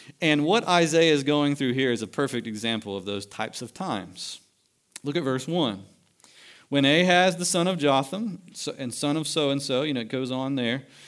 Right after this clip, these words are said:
uh, realized that Remaliah, king of Israel, had teamed up with Rezin, the king of Aram, translation,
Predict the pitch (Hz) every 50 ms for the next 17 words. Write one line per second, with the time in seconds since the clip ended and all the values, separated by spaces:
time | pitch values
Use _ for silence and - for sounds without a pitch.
0 | - - - - 135 123 123 - 147 165 190 214 226 208 151 127 113 107 110 120
1 | 143 165 160 160 - - - 143 127 143 147 151 143 143 - - - - 147 139
2 | 135 135 143 151 175 196 208 202 202 196 196 190 196 - 196 196 190 190 175 170
3 | 180 185 180 151 139 139 143 151 151 139 135 131 - - 196 196 208 208 190 160
4 | 160 165 165 165 143 143 143 113 - - - - 147 135 165 190 214 196 156 156
5 | 151 151 147 143 143 - 180 175 165 151 139 135 131 143 170 170 127 117 131 170
6 | 190 175 - _ _ _ _ _ _ _ _ - - 147 156 156 143 147 143 147
7 | 147 - 131 135 131